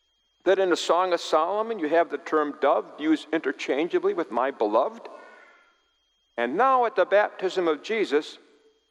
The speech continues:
you've got the waters of the Jordan River. You've got the Spirit hovering over them like a dove, indicating that the waters have accomplished their purpose.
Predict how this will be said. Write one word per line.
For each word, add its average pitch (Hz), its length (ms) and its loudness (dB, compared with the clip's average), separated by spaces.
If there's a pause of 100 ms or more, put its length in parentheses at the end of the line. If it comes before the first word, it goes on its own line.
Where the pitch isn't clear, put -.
you've 117 140 -6
got 120 160 2
the 110 80 -2
waters 127 460 2
of 143 60 -8
the 131 100 2
Jordan 123 400 0
River. 160 300 0 (960)
You've 175 120 2
got 165 200 0
the 151 80 -2
Spirit - 520 0 (540)
hovering 156 500 0
over 196 300 2
them 160 340 0 (220)
like 135 160 0
a 104 80 -2
dove, - 440 0 (840)
indicating 170 540 0
that 139 120 0
the 143 80 2
waters 165 360 4
have 135 140 0
accomplished 156 520 -2
their 135 120 0
purpose. - 600 -4